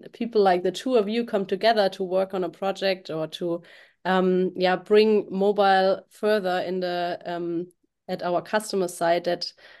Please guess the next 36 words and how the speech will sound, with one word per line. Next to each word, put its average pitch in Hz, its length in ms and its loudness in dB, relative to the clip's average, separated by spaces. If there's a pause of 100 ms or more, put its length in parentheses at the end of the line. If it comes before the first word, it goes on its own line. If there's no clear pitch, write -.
(120)
that 185 140 2
this 214 180 0
really 214 200 4
has 190 180 4
an 185 100 4
impact, 180 400 -2
also 170 220 -4
that 160 160 -2
enthusiasm. 170 760 -4
So 170 160 -2
that's 175 220 2
something 202 340 2
we 196 100 2
really, 190 520 2
um, 175 480 -2
try 196 340 2
to 190 280 0
bring 202 260 0
out 180 220 0
also 175 280 -4
in 175 100 -2
this 160 140 -6
podcast 160 600 -4
here, 165 320 -2 (460)
that 180 180 0
we 185 120 2
actually, 180 580 0
um, 165 180 0
hear 214 500 4 (140)
about 185 280 -2
the 170 80 -4
people, 208 560 2
about 165 340 0
their 160 100 -6
stories, 190 560 -2
and, 170 240 -4